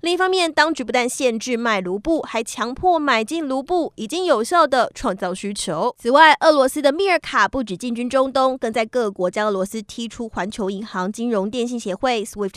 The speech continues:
之下，助力克里姆林宫来减损。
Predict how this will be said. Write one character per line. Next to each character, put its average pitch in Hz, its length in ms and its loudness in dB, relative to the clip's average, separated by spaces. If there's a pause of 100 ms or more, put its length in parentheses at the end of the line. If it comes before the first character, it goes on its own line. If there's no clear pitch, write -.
之 254 100 -8
下， 311 340 2 (240)
助 277 140 -6
力 262 100 -4
克 262 140 -4
里 262 100 2
姆 269 160 -2
林 196 160 -6
宫 254 180 -2
来 196 180 -2
减 202 240 -6
损。 285 340 0